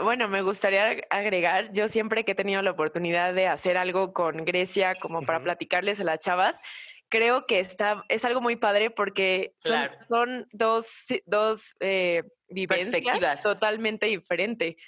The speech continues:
Speaker 1: ¿Por
Speaker 2: Claro.
Speaker 1: qué? Porque yo me fui de veinticinco, Grecia se fue de, de dieciocho, Grecia vivió en varias ciudades, yo viví en una,
Speaker 3: Sí.
Speaker 1: ¿no? O sea, como
Speaker 2: Sí,
Speaker 1: que
Speaker 2: son, son todos los contextos que, que, qué bueno que lo mencioné y por eso
Speaker 3: Claro,
Speaker 2: quise
Speaker 3: ¿eh?
Speaker 2: tener a las dos,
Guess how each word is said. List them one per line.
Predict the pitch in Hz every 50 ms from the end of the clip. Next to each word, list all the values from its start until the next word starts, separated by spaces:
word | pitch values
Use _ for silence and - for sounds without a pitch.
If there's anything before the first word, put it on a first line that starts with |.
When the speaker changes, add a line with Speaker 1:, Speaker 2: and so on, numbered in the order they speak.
| - _ -
Speaker 1:
¿Por | - 135
Speaker 2:
Claro. | 135 131
Speaker 1:
qué? | 185 262
Porque | - 208 - - - 185
yo | 190 202
me | 220 226 226
fui | 220 226 226
de | 214 208
veinticinco, | 190 180 175 - 175 175 - 226 247 254 240 - 220 226 233 - - - - - - - _
Grecia | - 214 208 202 208 220 214
se | 208 190
fue | 180 - 202 202 196
de, | 196 196 196 190 185 180 170 - - -
de | 170 190
dieciocho, | 175 190 175 180 - 226 226 226 220 226 - 233 214 214 214 214 214 - - - _ _
Grecia | - 220 214 208 226 208
vivió | 196 185 175 208 202 202
en | 196 202
varias | 196 185 185 190 196 190
ciudades, | - 190 190 208 220 220 214 214 208 208 208
yo | 208 190
viví | 185 190 180 180 185
en | 185 190 220
una, | 233 240 233 233 220 214 214 214 202
Speaker 3:
Sí. | - 185
Speaker 1:
¿no? | 202 214 240 247 233
O |
sea, | 214 - 196 185
como | 180 196 196 196 190 196
Speaker 2:
Sí, | - 208
Speaker 1:
que | 196 190 190
Speaker 2:
son, | 190 - 202 202 196
son | 196 214 220 202
todos | 226 226 254 254
los | 220 - -
contextos | - 147 135 127 147 147 - - - 185 - -
que, | - 160 147 -
que, | - 151 147
qué | - 175 175 180
bueno | 175 208 208 220 226
que | - 160
lo | 147 143
mencioné | 139 139 127 147 156 170 170
y | 165
por | - 151 143
eso | 151 156 175
Speaker 3:
Claro, | 170 175 170
Speaker 2:
quise | 196 208 - 226
Speaker 3:
¿eh? |
Speaker 2:
tener | - 165 151 156 170
a | 202
las | 180 143 127 120 -
dos, | - 120 120 160 190 - -